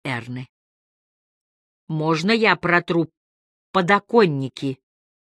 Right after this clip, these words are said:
Но Жанна зашла без чистящих приспособлений,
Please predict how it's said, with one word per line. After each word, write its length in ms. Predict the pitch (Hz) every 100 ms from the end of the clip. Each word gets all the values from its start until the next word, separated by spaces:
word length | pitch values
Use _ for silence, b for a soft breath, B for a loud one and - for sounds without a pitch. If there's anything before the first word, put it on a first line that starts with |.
| _ _ _ B B -
Но 200 | 233 233
Жанна 400 | 214 233 233 240
зашла 420 | 233 233 233 233
без 320 | 202 233 -
чистящих 720 | - 277 254 - 160 - 156
приспособлений, 960 | - 151 - 160 - 156 151 151 147 147